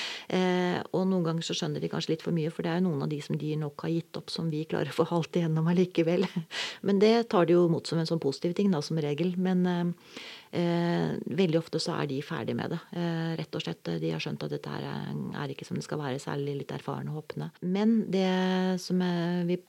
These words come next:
prøver, så sant det er mulig, så, eh, etter at vi da har avlivet følget, så lar vi følget ligge hos hoppa. Eh, og hvis de ikke har skjønt det på forhånd, så skjønner de i hvert fall da. Og hvis de bare får ha litt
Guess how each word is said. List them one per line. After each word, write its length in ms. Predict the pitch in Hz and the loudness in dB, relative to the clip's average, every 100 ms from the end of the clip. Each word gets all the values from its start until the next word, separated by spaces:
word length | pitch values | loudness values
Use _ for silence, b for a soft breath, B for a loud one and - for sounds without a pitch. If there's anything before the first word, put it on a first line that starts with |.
| _ | _
prøver, 460 | - 190 135 160 170 | 0 2 2 2 0
så 260 | 170 175 170 | 0 -2 -2
sant 280 | - 160 - | -4 -6 -4
det 120 | 156 | -2
er 40 | |
mulig, 460 | 170 170 139 165 190 | 2 2 0 -2 -2
så, 220 | - 185 175 170 170 160 - | -2 0 0 0 0 -2 -2
eh, 280 | 170 165 - | -4 -4 -4
etter 320 | 170 - - | -8 -6 -6
at 100 | 156 | -4
vi 80 | 160 | -4
da 80 | 151 151 151 | -4 -6 -6
har 120 | 156 | -4
avlivet 420 | 143 143 156 - | -4 -4 -6 -4
følget, 280 | 165 156 175 | -4 -2 -4
så 120 | 160 | -4
lar 100 | 143 | -6
vi 60 | 147 | -6
følget 260 | - 147 | -6 -6
ligge 280 | 151 139 151 | -6 -6 -6
hos 240 | 147 139 - | -4 -6 -8
hoppa. 260 | - 143 - - | -10 -10 -10 -8
Eh, 160 | 165 147 | -6 -4
og 120 | 143 | -4
hvis 120 | 160 | -6
de 100 | - | -10
ikke 160 | - 151 | -8 -6
har 80 | 160 | -6
skjønt 180 | 151 | -8
det 80 | - | -6
på 100 | 165 | -4
forhånd, 260 | 165 156 156 | -2 -4 -2
så 100 | 160 | -2
skjønner 260 | 139 139 | -2 -6
de 60 | - | -6
i 40 | |
hvert 160 | 147 - | -8 -10
fall 300 | - - 147 - - | -10 -8 -8 -8 -8
da. 120 | 147 - B B B B B B | -8 -10 B B B B B B
Og 120 | 156 | 4
hvis 140 | 175 - | 4 2
de 80 | 165 | 2
bare 180 | 170 147 | 2 0
får 200 | 170 160 | 0 0
ha 200 | 165 165 156 - | 0 0 -2 -4
litt 240 | 170 | -4